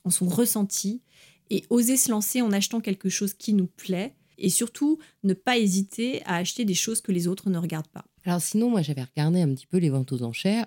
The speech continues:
Speaker 2: et c'est très compliqué parce que quand il y a des ventes sur, euh, des meubles, eh ben, on le dit, mais quand il y a des ventes sur des sacs, on le dit, mais quand il y a des ventes sur les bijoux érotiques,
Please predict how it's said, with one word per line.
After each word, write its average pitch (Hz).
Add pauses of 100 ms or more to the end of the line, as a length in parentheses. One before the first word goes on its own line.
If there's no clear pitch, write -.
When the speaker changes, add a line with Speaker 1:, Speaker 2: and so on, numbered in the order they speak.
Speaker 2:
et 190
c'est -
très -
compliqué 165
parce -
que 123 (380)
quand 175
il 170
y -
a 160
des 139
ventes 151
sur, 139
euh, 120
des 113
meubles, 127
eh 104
ben, 104
on 101
le 104
dit, 180
mais 123
quand 170
il 175
y -
a 156
des 147
ventes 147
sur -
des 113
sacs, -
on 101
le 117
dit, 214
mais 151
quand 127
il -
y -
a 113
des 123
ventes 160
sur 185
les 117
bijoux 117
érotiques, 113